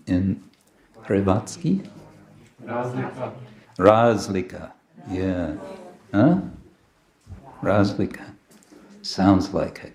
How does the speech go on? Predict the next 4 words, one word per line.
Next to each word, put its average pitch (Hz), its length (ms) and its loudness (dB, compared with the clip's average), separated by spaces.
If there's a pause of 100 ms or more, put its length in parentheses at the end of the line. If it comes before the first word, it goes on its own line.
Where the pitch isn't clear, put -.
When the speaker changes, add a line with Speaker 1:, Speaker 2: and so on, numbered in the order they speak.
(120)
Speaker 1:
good, 85 340 -4 (240)
powerful - 600 -8
word. - 320 -16 (460)
Razlika. - 920 -4